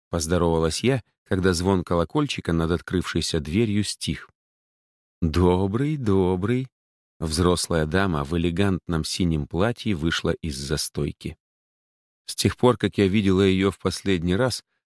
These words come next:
она ни капли не изменилась. Разве что серебристых прядей в темных волосах стало чуть больше.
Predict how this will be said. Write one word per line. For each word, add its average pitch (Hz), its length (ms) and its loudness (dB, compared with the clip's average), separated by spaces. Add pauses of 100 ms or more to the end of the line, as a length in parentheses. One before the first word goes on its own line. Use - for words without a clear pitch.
(100)
она 92 280 2
ни 131 180 2
капли 131 420 -2
не 101 240 4
изменилась. 87 680 0 (460)
Разве 123 300 2
что 120 200 0
серебристых 110 680 0
прядей 120 400 -2
в - 60 -8
темных 82 400 0
волосах 85 440 0
стало 82 300 -2
чуть 82 220 -6
больше. 71 520 -6